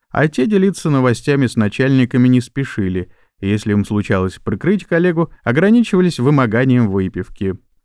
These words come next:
Смол и Пасфорд встали в угол, так что машины смогли проезжать.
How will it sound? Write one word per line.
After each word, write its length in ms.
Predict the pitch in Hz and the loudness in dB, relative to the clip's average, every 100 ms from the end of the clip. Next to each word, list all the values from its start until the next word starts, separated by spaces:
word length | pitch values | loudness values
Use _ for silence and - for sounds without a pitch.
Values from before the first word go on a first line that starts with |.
| _ | _
Смол 380 | 117 120 107 | -2 0 2
и 40 | 90 | 0
Пасфорд 520 | - 175 - 165 - | 0 -2 -2 -8 -8
встали 400 | - - 113 98 | -12 -4 -2 -2
в 120 | 90 | -2
угол, 280 | 190 190 180 | -2 0 -2
так 200 | 165 151 | -2 -6
что 160 | - 143 | -2 0
машины 460 | 139 - 214 202 | 0 0 0 0
смогли 380 | - 113 107 147 | -2 -4 -2 -2
проезжать. 640 | 147 147 123 98 101 - | -2 -2 0 0 -2 -6